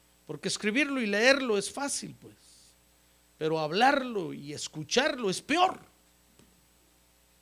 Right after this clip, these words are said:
Yo a veces le digo, le digo a mis hijas, yo no sé cómo se entiende esta gente. Porque yo oigo que hablan algo y yo entiendo una cosa, que se están diciendo otra cosa, hermano.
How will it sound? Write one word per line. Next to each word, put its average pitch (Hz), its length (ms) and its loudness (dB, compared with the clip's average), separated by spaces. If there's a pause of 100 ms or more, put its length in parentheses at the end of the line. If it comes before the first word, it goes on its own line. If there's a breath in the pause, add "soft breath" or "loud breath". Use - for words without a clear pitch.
(260)
Yo - 120 -12
a - 20 -8
veces 196 220 -2
le 147 240 -6
digo, 170 420 0
le 139 120 -6
digo 185 180 2
a - 20 2
mis 151 240 -6
hijas, 180 180 -2
yo 175 120 0
no 180 40 -2
sé 165 120 -4
cómo 175 180 -2
se 147 80 -2
entiende 165 320 0
esta 160 220 -2
gente. 208 360 -2 (1400)
Porque 147 260 -6
yo 196 100 2
oigo 240 300 2
que 190 100 0
hablan 214 540 4
algo 226 340 2
y 180 40 2
yo 202 100 4
entiendo 220 420 0
una 214 160 4
cosa, 247 380 0
que 233 160 0
se 202 80 2
están 226 200 2
diciendo 220 380 8
otra 233 240 8
cosa, 311 360 4
hermano. 180 340 -12